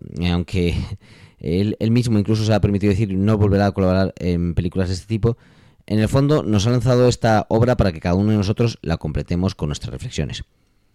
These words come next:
En ese sentido es tremendamente moderno, más aún que sus grafitis, sus mensajes o todo lo que se vaya a inventar Banksy de aquí en adelante.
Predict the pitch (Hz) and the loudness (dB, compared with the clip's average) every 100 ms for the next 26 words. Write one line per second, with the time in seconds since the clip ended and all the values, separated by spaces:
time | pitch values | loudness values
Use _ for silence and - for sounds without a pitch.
0 | _ _ - _ _ _ _ _ - 139 | _ _ -20 _ _ _ _ _ 0 4
1 | 185 185 165 185 175 117 127 170 170 180 | 6 4 4 4 4 2 2 4 2 2
2 | 180 139 135 139 98 123 - 170 175 151 | 2 2 4 4 2 2 2 0 0 0
3 | 131 107 95 160 160 160 135 104 101 - | 0 2 0 0 -2 -2 -2 -2 0 0
4 | 139 160 - - 143 156 151 127 104 110 | 0 0 0 0 4 4 4 0 0 0
5 | 127 139 - 95 92 92 120 113 120 127 | 0 -2 0 0 0 0 -2 0 0 -2
6 | - 135 90 - 110 98 73 58 58 - | -2 -2 -2 -2 -2 -2 -2 -6 -8 -10